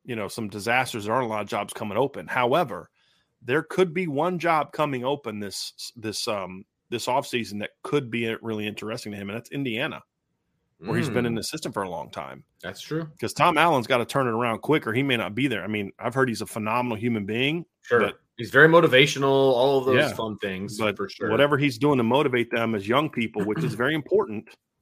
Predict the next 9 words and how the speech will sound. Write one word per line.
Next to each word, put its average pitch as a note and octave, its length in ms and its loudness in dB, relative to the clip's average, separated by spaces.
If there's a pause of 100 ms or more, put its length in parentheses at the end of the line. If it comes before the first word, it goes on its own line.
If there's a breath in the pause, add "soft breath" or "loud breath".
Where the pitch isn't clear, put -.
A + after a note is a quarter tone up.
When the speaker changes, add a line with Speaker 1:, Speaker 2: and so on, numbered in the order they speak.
(640)
Speaker 1:
is G#2+ 220 -2
not B2 360 0
motivating A#2+ 640 2
them A#2+ 180 -4
to - 120 -10
win A2+ 200 -4
football - 320 -8
games. - 440 -16
Speaker 2:
Right. E2 320 -8